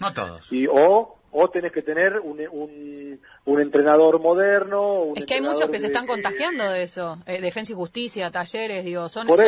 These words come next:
Speaker 2: eso,
Speaker 3: equipos que
Speaker 2: o,
Speaker 3: hacen
Speaker 2: o
Speaker 3: eso
Speaker 2: equipos,
Speaker 3: también.
Speaker 2: o entrenadores así, equipos así que, que arriesguen, que intenten
Speaker 3: Ujú.
Speaker 2: jugar a, a, a ese estilo. Hay equipos, yo creo que en Argentina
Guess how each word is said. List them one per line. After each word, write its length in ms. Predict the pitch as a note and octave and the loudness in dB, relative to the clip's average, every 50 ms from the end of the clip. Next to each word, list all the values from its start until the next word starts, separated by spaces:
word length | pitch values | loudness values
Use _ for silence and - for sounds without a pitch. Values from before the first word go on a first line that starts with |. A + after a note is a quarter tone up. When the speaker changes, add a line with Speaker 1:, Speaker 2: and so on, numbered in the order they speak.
| - A#3 | 6 4
Speaker 2:
eso, 20 | |
Speaker 3:
equipos 340 | A3 - C4 B3+ A3 C4+ - | 2 -4 -6 -6 -6 -8 -6
que 120 | - A3 | -4 -4
Speaker 2:
o, 40 | G#3 G#3+ | -4 -2
Speaker 3:
hacen 220 | C#4 C#4+ B3 A3 | -2 -2 -4 -4
Speaker 2:
o 40 | B3+ | -4
Speaker 3:
eso 120 | - - - | -4 -4 -4
Speaker 2:
equipos, 100 | G3 F3 | -4 -4
Speaker 3:
también. 300 | E3 E3 E3 F3+ F3 D#3+ | -6 -2 2 2 4 4
Speaker 2:
o 420 | D#3 D#3+ D3+ D3 D3 D3 C#3+ C#3+ | 2 2 0 0 0 0 0 -2
entrenadores 540 | C#3+ C#3+ C#3+ D3 D3 D3+ D#3 E3+ F3+ E3 D3+ | -4 -4 -6 -4 0 2 2 2 2 2 0
así, 260 | D#3+ D#3 - F#3+ G3 | -4 -6 -4 -4 -2
equipos 320 | F#3 E3+ - F3 E3 D#3+ C#3+ D#3 | -2 -2 -4 -8 -8 -4 -4 -4
así 220 | D3 - F#3+ G#3 | -4 -4 -8 -6
que, 280 | - F#3 E3+ D#3 D3 C#3 | -2 0 2 2 0 0
que 140 | - - C#3+ | 0 0 0
arriesguen, 640 | C3+ C3 C#3 E3 F#3+ G#3 G3+ G3 F3+ F3+ E3+ D3+ C#3 | 0 0 0 2 4 6 6 6 4 2 -2 -2 -6
que 80 | C#3 C#3 | -10 -12
intenten 400 | C3+ C3+ - D#3 - F3+ D3+ C#3 | -10 -8 -10 -8 -6 -8 -8 -8
Speaker 3:
Ujú. 100 | A2+ A#2 | -6 0
Speaker 2:
jugar 220 | B2+ D3 D3+ D3+ D3 | 4 4 6 6 6
a, 160 | C#3+ C3+ - - - - _ _ _ _ - | 4 2 0 -6 -14 -20 _ _ _ _ -6
a, 320 | B2 B2+ C3+ - C3+ C3 | -4 -4 -2 -2 -2 0
a 60 | C#3 D3 | 0 0
ese 180 | D3 - C#3+ | 0 0 -2
estilo. 800 | C#3 - - E3+ G3 G3+ G3 F#3 E3 D3+ C#3+ C3+ C3 B2+ A#2 - - _ _ _ - | -4 -4 -4 -2 2 4 6 8 8 8 6 6 4 2 -2 -6 -12 _ _ _ 2
Hay 240 | F3 G#3 G3 D#3 D3 | 4 4 4 4 2
equipos, 420 | C#3 - - C#3 C3 A#2 B2+ A#2+ - | -2 -4 -6 -10 -10 -10 -10 -8 -8
yo 80 | F3 | -6
creo 160 | F3+ F#3+ F3+ | -4 -4 -4
que 80 | D#3+ D3+ | -4 -4
en 40 | D3 | -6
Argentina 720 | C#3 C3 - D3+ C#3+ C#3 - F#3+ G#3+ G#3 F#3+ F3 D#3 D3 | -6 -6 -8 -10 -12 -10 -10 -4 0 2 4 4 4 4